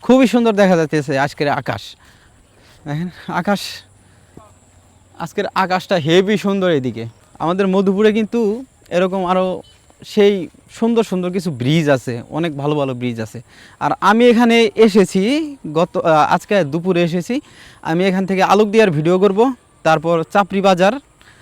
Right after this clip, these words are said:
তারপর, আহ, কুরালিয়া, এদিকে কয়েকটা জায়গায় ভিডিও করার পর তারপর আমি আবার বাড়িতে ফিরবো।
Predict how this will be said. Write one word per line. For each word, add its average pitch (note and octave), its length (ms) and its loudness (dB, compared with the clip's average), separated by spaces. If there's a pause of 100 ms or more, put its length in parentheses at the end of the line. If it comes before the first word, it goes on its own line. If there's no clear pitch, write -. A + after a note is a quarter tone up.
(300)
তারপর, D#3 540 0 (440)
আহ, C3+ 360 -2
কুরালিয়া, F#3+ 520 2 (380)
এদিকে F3 540 -2 (100)
কয়েকটা F#3+ 340 0
জায়গায় F3 280 0
ভিডিও D3 360 -4
করার F3 220 -2
পর E3+ 180 -4
তারপর D3+ 340 -2
আমি C#3+ 180 -2
আবার C3 180 -6
বাড়িতে D3 320 -6
ফিরবো। C#3+ 320 -6